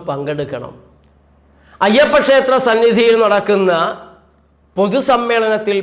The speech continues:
പങ്കെടുക്കണം. ഇതൊരു ചരിത്ര മുഹൂർത്തമാണ്. കേരളത്തിൻ്റെ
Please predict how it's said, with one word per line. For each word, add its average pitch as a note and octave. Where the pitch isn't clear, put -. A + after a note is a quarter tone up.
പങ്കെടുക്കണം. D#3
ഇതൊരു G#3
ചരിത്ര F#3+
മുഹൂർത്തമാണ്. E3
കേരളത്തിൻ്റെ A#3